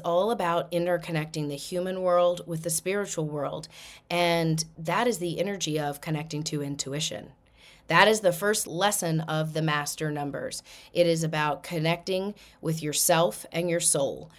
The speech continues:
your human mind with your higher mind, connecting and fusing your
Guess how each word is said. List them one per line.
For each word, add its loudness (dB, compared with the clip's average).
your 6
human 0
mind 0
with -4
your 2
higher 4
mind, -6
connecting 0
and 2
fusing 0
your -2